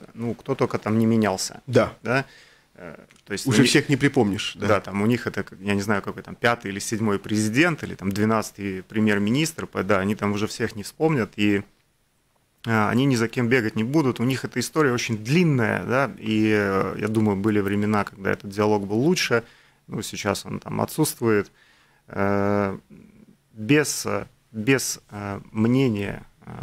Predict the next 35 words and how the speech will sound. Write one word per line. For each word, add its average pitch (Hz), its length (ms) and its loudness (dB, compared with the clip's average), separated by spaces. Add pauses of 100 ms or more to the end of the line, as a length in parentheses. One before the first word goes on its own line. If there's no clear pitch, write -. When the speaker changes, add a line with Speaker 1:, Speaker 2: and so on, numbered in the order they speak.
(140)
Speaker 1:
крупного 110 420 0
бизнеса, 165 560 -4 (640)
э, - 120 -20 (140)
ну, 123 140 -2
я, 101 160 0 (160)
я 107 140 0
повторюсь, 131 560 -2
это, 101 380 -6
ну, 127 140 -8
какие-то, 101 640 -6 (300)
как 104 200 -6
мне 110 100 0
кажется, 110 300 -2
это 95 100 -6
какие-то 101 200 -12
банальные 117 520 0
вещи, 98 320 -2
да, 107 180 -8
но, 92 300 -12 (760)
э, - 100 -18 (360)
без, 123 420 0
э, 101 320 -8
тесного 113 380 -2
сотрудничества - 760 -4
с - 100 -14
крупным 107 300 -2
бизнесом, 135 400 -2
без 104 200 0
мнения 120 420 2
крупного 101 440 -2
бизнеса 104 640 -6
о 107 80 -10
том, 107 440 0 (400)
как 110 260 0
мы, 101 360 0